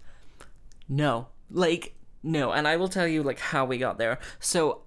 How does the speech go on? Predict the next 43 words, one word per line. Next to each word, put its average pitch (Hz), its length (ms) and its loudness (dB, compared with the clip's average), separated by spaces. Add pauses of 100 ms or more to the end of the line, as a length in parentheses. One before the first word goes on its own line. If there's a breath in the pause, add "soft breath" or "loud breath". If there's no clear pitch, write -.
I 185 220 2
fully 180 360 0
was 170 200 -2
like, 135 260 0
"Oh, 190 140 4
I 160 100 4
was 147 160 0
just 151 200 -4
recording 139 520 0
women 127 220 0
talking 127 200 -2
about 120 140 -2
Star 120 160 -2
Trek - 160 -8
Voyager 120 480 -4
with 113 320 -6
the, 139 160 -2
the 131 240 0
delightful 143 600 0
Kat 120 240 -2
Deerfield." 127 420 -2
So - 120 -2
all 180 200 2
of 147 80 -4
my 123 120 -2
recording 131 420 -2
stuff - 240 -6
was - 80 -2
still 123 240 -2
out. 123 480 -2 (360 loud breath)
And 143 80 -2
he 156 100 0
was 156 140 -2
like, 156 180 -2 (360 loud breath)
"Oh, 269 200 4
I 170 120 2
didn't 156 200 2
know 202 120 0
you 202 80 0
had 202 260 -2
that - 160 -4
podcast. 165 680 -2 (300 loud breath)
Huh." 226 420 2